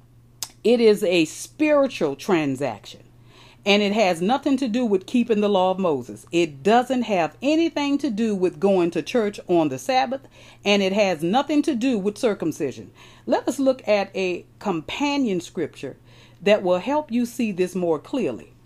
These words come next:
This is Jesus speaking, and in the third chapter of John, he says this. Jesus answered and said unto him, unto him means to, to the man Nico-, Nicodemus, who came to Jesus for teaching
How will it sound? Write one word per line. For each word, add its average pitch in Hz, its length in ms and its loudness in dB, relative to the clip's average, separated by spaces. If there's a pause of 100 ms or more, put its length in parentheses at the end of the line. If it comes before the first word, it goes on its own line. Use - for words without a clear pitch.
This 285 220 -2
is 220 120 -2
Jesus 208 460 -2
speaking, 120 440 -8 (380)
and 202 200 4
in 214 100 0
the 185 100 2
third 285 380 0
chapter 247 380 -2
of 185 200 -4
John, 202 440 0
he 233 200 0
says 180 500 -2
this. - 420 -4 (960)
Jesus 339 580 0
answered 208 540 -4
and 180 180 -2
said 214 300 -2
unto 202 280 -2
him, 147 340 -6 (520)
unto 185 300 2
him 208 320 -2
means 170 340 -2
to, 175 240 -6 (100)
to 208 140 -6
the 170 120 -4
man 175 340 -2
Nico-, 165 340 -4
Nicodemus, 170 800 -2
who 175 80 -2
came 185 340 -4
to 165 100 -8
Jesus 160 420 -6
for 147 100 -6
teaching 143 680 -6